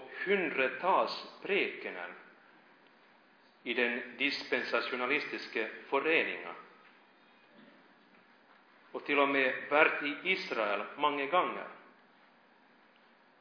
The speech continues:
Men likaväl hade hon icke hört evangeliet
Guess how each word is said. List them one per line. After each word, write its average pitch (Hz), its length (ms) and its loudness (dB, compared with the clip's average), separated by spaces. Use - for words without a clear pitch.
Men 127 220 -2
likaväl 135 580 2
hade 139 360 2
hon 131 200 -2
icke 180 400 -2
hört 156 600 0
evangeliet 135 880 -2